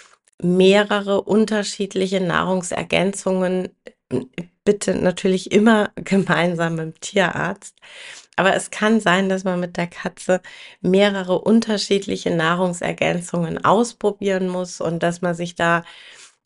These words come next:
ähm, dann auch erst ranhangeln muss, äh, welche Dosierung für mein Tier die passende ist. Ähm, das,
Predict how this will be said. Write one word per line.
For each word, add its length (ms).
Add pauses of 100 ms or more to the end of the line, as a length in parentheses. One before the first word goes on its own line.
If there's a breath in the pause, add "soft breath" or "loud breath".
(180)
ähm, 320
dann 220
auch 280
erst 340
ranhangeln 840
muss, 360
äh, 220
welche 320
Dosierung 800 (1200)
für 260
mein 460
Tier 280
die 120
passende 640
ist. 380 (720 loud breath)
Ähm, 640 (1500)
das, 440